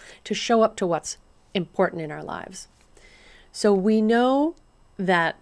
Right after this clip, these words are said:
perfect is probably unattainable, right?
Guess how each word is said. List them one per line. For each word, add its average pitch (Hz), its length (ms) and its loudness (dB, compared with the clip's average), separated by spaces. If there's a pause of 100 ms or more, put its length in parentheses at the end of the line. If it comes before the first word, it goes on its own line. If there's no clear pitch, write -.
perfect 262 640 -2 (120)
is 170 220 -4
probably 190 560 0
unattainable, 151 800 -8 (400)
right? 180 400 0